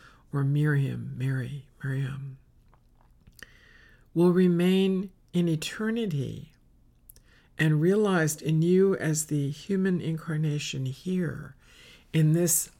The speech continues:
alive vessel breathing. As you let go of all the ways that you might justify using one of these beings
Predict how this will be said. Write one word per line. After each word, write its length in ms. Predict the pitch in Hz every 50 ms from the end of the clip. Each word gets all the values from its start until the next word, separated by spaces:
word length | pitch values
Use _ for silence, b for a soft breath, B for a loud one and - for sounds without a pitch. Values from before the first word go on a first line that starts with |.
| _
alive 760 | - 143 151 160 151 147 151 160 170 175 185 190 185 185 - -
vessel 640 | - 139 143 156 147 165 180 175 - - 156 135
breathing. 800 | 139 - - 151 170 190 214 208 - - 127 - 156 - - - _ _ _ _ _ _ _ _ _ _ _ _ _ _ b b b b b b b b b b b b b
As 200 | - 175 180 175
you 120 | 190 202
let 300 | 185 175 185 180 139 -
go 600 | - - 175 180 180 180 170 151 131 120 104 - B B B B B B B
of 180 | - 160 151 147
all 240 | 160 165 180 190 190
the 120 | 180 185
ways 520 | 160 160 165 165 165 165 165 156 147 -
that 140 | - 151 -
you 120 | 107 151 165
might 280 | 156 156 151 120 92
justify 840 | - - 160 151 160 156 - - 160 156 - - 151 143 147 135 135 151 -
using 580 | 160 165 180 202 220 226 226 - - 185 156 147
one 140 | 143 135 135
of 140 | 127 117 -
these 300 | 120 117 110 123 - -
beings 880 | - - 107 101 92 90 - - - - - 139 - - - -